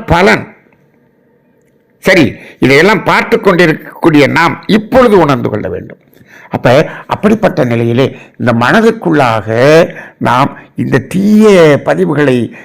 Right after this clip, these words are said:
போட்டு வைத்திருந்தோம் என்று சொன்னால் அது மரமாக, செடியாக முளைத்து அந்த தீய விளைவுகளைத்தான் கொடுக்கும். அது வாழ்வின் வளம் அல்ல. இப்படி தீய செயல்களே செய்து புற வாழ்க்கையில்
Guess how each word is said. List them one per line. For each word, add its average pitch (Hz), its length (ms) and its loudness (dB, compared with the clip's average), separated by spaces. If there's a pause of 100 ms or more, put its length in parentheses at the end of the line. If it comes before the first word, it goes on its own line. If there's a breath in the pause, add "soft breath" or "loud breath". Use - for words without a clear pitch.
(120 loud breath)
போட்டு - 420 0 (120)
வைத்திருந்தோம் 156 600 2
என்று 113 180 -4
சொன்னால் 123 600 0 (460 loud breath)
அது 123 280 0 (460 loud breath)
மரமாக, 180 680 2
செடியாக 185 580 2
முளைத்து 175 420 2 (280 loud breath)
அந்த 139 300 -2
தீய 190 320 0
விளைவுகளைத்தான் 202 840 2
கொடுக்கும். 165 420 0 (200 loud breath)
அது - 180 -2
வாழ்வின் 143 420 0
வளம் 131 300 0
அல்ல. 113 280 0 (1500 soft breath)
இப்படி 131 320 2 (360 loud breath)
தீய 202 260 2
செயல்களே 214 520 6
செய்து 185 360 2 (680 loud breath)
புற 202 300 0
வாழ்க்கையில் 196 580 4